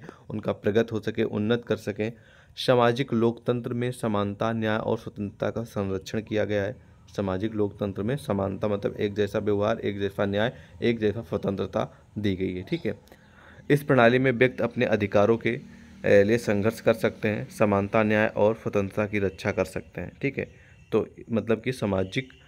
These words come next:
अ, जो लोकतंत्र प्रणाली है इसके अंतर्गत व्यक्ति जो है अपने अधिकारों, जो अधिकार हैं उसके, वो अपने अधिकार के अनुसार कुछ भी कर सकता है, अपने अधिकार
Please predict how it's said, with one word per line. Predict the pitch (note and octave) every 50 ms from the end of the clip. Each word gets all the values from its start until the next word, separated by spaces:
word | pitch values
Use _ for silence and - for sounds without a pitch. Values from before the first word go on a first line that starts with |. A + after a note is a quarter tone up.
| - _ - _ F#2+
अ, | G2 G2+ G2+ G2
जो | G2 G#2+ G#2
लोकतंत्र | G#2 G#2+ G#2+ - - - G#2 G#2 -
प्रणाली | - G#2+ F#2+ F#2+ F#2 G2 G#2 G2+
है | G#2 A2+
इसके | - A2+ A2 - - - A2
अंतर्गत | G#2+ G2 F#2 - G#2 G#2 A2 A2 A2
व्यक्ति | G#2+ G2+ A2 A2 A2+ - A2+
जो | G2+ G2+ G#2
है | A2
अपने | G#2+ - A2+ G#2+
अधिकारों, | G2+ F#2+ G2+ G2 - G2 F#2 F#2+ G#2 A#2+ - - - - - - - - _ _ _ - G2+
जो | G#2+ G#2+
अधिकार | G#2+ G2 G2 - G2 G#2 G#2+ A2
हैं | A2 A2
उसके, | G#2 G2+ - - - A2+ A2+ A2+ - _ _ _ _ _ _ _
वो | G#2+ A2 A2
अपने | G#2 - - - - A#2 A#2
अधिकार | G2+ G#2 G#2 G#2 - G#2+ G#2 G#2
के | G2+ -
अनुसार | G#2+ G2+ - G#2+ G2+ G2+
कुछ | - - - G#2
भी | G#2 G#2
कर | - - G#2
सकता | - - G#2+ - - - G#2
है, | G2+ G2+
अपने | G2+ G2 - G#2 G#2
अधिकार | G#2 G2 F#2+ F#2+ - G#2+ G2 G2 G2+ A2